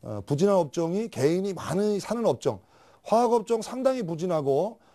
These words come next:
건설업종, 예, 철강 이런 업종이 지금 상당히 부진하죠. 시장 대비해서 큰 폭의 하락을 보이고 있는데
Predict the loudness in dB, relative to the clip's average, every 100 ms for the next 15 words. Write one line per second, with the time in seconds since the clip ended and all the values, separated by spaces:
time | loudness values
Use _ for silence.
0 | _ -2 0 4 4 4 2 0 0 -4
1 | -20 _ -16 -14 -12 -12 -2 2 2 2
2 | -4 _ -12 -4 -2 0 0 0 0 -2
3 | -4 _ _ _ -8 0 2 2 0 -2
4 | -2 0 0 -2 -10 -12 -4 -2 0 0
5 | 2 2 2 0 0 _ _ _ -14 -6
6 | -6 0 2 2 0 0 2 2 0 0
7 | -4 -4 -2 -2 -2